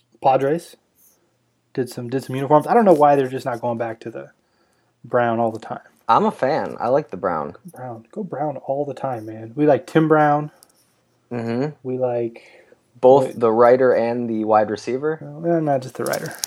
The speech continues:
Speaker 2: Okay.
Speaker 1: Um, I was gonna say we like the Cleveland Browns, but we don't really. So.
Speaker 2: Jim Brown.
Speaker 1: Yeah, yeah. Um,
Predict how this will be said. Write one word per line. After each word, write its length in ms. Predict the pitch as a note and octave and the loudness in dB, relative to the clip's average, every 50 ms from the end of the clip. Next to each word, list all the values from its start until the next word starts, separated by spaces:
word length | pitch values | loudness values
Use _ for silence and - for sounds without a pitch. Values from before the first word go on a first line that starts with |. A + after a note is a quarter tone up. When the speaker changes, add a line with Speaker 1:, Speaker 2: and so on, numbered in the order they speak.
| - - - - - - | -12 -12 -16 -12 -6 -6
Speaker 2:
Okay. 240 | G#2 - A2 G2 F#2 - - - - _ _ - | -6 -4 -4 -6 -6 -6 -10 -16 -20 _ _ -10
Speaker 1:
Um, 440 | C#3+ B2 B2 A#2+ A#2+ A#2 A#2 A#2 A2+ - | -6 -4 -4 -4 -4 -4 -6 -8 -6 2
I 80 | C#3+ D#3 | 6 6
was 80 | F#3 F3+ | 8 8
gonna 80 | F#3 E3+ | 6 6
say 120 | - E3 | 6 6
we 60 | C#3+ | 6
like 120 | C#3+ C3 - | 6 4 2
the 60 | - | -2
Cleveland 340 | - - D3+ C3+ B2+ A#2 A2+ | -4 -2 -2 0 0 -2 -4
Browns, 260 | A#2+ A2+ A2+ A2+ A2 | -4 -4 -6 -6 -8
but 80 | - B2+ | -8 -12
we 60 | C3 | -12
don't 160 | C3 - - - | -12 -14 -18 -18
really. 240 | - - E3+ E3 - _ _ _ - | -18 -18 -18 -18 -20 _ _ _ -20
So. 160 | - C#3+ D3 - _ - A#2+ | -20 -20 -20 -20 _ -18 -14
Speaker 2:
Jim 320 | A2+ - C3+ B2 B2+ D#3+ | -4 0 2 2 2 4
Brown. 400 | E3 D#3 A#2+ G#2 G#2 A2+ C3+ C3+ - _ _ _ _ _ _ _ _ _ - | 2 4 4 4 4 2 0 -4 -10 _ _ _ _ _ _ _ _ _ -10
Speaker 1:
Yeah, 220 | C3+ D#3+ G#3+ A3 - _ _ - | -6 -6 -6 -6 -8 _ _ -14
yeah. 160 | D3 F3 G3 F3 E3+ _ - | -12 -12 -12 -12 -14 _ -16
Um, 500 | C#3+ C3+ C3 C3 C3 C3 C3 C3 C3 B2+ | -14 -12 -12 -12 -10 -12 -12 -12 -14 -16